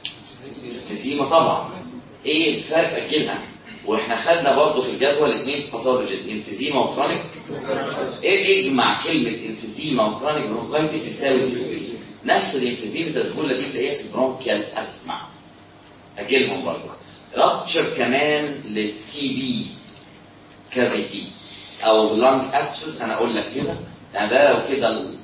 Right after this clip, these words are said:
وفي جوه هنا tuberculous كافيتي. اعتبر ال-،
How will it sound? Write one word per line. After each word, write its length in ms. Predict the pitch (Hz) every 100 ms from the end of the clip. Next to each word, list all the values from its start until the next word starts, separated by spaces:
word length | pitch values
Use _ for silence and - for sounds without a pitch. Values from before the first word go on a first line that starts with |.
| - - - - - - - -
وفي 300 | - 147 123
جوه 300 | 135 123 127
هنا 200 | 117 107 -
tuberculous 800 | 117 120 135 - 113 98 - -
كافيتي. 480 | 123 - - - - - - - - -
اعتبر 320 | 110 - 156
ال-، 260 | 143 117 -